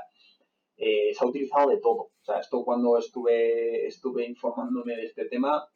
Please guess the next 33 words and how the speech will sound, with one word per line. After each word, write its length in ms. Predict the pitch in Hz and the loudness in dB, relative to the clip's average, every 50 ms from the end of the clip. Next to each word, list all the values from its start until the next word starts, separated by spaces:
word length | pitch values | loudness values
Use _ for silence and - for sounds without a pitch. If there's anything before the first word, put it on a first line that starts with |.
| _ | _
te 80 | - 113 | -18 -14
sorprendería 500 | - - - - - - - 104 110 117 | -12 -6 -2 -2 -2 0 0 0 2 2
la 80 | 120 120 | 2 2
imaginación 540 | 117 120 120 - 110 - 120 - - 110 107 | 0 -2 -6 -10 -14 -20 -18 -16 -16 -16 -16
que 80 | - | -14
hemos 180 | - 110 104 - | -14 -14 -14 -12
tenido. 340 | - 101 101 98 92 92 90 _ _ _ _ _ _ _ _ _ _ _ | -12 -12 -10 -10 -10 -12 -12 _ _ _ _ _ _ _ _ _ _ _
Eh, 420 | - 113 123 120 117 113 113 113 - _ - - - - | -8 -6 -4 -4 -4 -4 -6 -8 -10 _ -16 -16 -16 -4
se 120 | - 139 | 0 0
han 60 | 135 | 2
utilizado 480 | 135 139 135 131 135 139 127 117 107 104 | 2 2 0 2 6 6 6 8 6 4
conchas, 680 | 107 127 139 143 - - 190 185 196 196 - - _ _ _ _ | 2 2 0 0 0 2 2 2 2 0 -4 -12 _ _ _ _
eh, 540 | _ - - 117 113 110 110 107 110 110 107 101 | _ 0 2 2 4 4 2 2 2 0 0 -2
se 100 | - - | -2 -6
han 80 | 127 123 | -6 -6
utilizado, 640 | 123 123 123 120 120 - 120 117 117 113 110 107 - | -6 -6 -6 -4 0 2 2 4 4 4 2 2 0
evidentemente, 580 | 123 120 113 117 113 110 110 110 113 110 - 113 | -2 -4 -2 -4 -6 -4 -6 -6 -6 -6 -6 -4
monedas, 540 | 104 101 101 120 139 160 - 196 - - 92 - - _ _ - - _ _ _ _ | -4 -2 -2 0 2 2 2 2 0 -2 -8 -12 -16 _ _ -20 -20 _ _ _ _
se 120 | - 131 | -2 0
han 80 | 127 127 | 0 0
utilizado, 920 | 120 123 120 120 117 - 117 117 117 117 113 113 113 113 110 - - - _ | 0 -2 -4 -6 0 2 4 6 6 6 6 6 4 4 2 0 -2 -6 _
eh, 180 | 107 107 104 | -2 0 2
alcohol, 680 | 101 101 98 98 - - - 120 135 160 180 185 196 - - | 4 2 2 2 -2 0 2 4 4 4 4 2 -2 -6 -10
incluso 340 | - 123 - 110 110 107 107 | -16 -18 -16 -16 -10 -2 2
en 60 | 104 | 4
la 100 | - - | 4 4
época 240 | - - 117 113 117 113 | 4 2 2 4 4 4
de 60 | 110 | 6
la 60 | 110 104 | 4 4
ley 120 | 101 101 | 2 2
seca 240 | - - 120 117 110 | 0 -4 -4 -4 -4
en 60 | 110 | -8
Estados 220 | - - - 139 | -8 -4 0 2